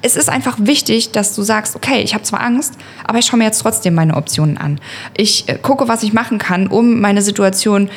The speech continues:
zu verbessern, um dahin zu kommen, wo ich hin will.“ Also warte einfach nicht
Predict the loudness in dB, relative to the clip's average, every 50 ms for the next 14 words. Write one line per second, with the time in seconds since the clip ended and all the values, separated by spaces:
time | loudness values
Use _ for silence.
0 | -14 -18 -16 -10 -6 -2 0 0 2 2 2 2 2 0 0 0 -2 -4 -6 -12
1 | -18 -8 -2 2 4 4 6 4 4 2 -2 -6 -12 -14 -6 -2 0 2 4 4
2 | 6 4 4 2 0 0 2 2 2 2 0 -2 -4 -8 -8 -2 0 2 2 2
3 | 2 2 2 2 2 2 0 0 -2 -4 -8 -14 -16 -14 -10 -6 -4 -2 0 0
4 | 0 0 -2 -4 -8 -8 -6 -2 0 2 2 2 2 2 0 0 0 -4 -6 -4
5 | 2 4 4 4 4 2 0 -6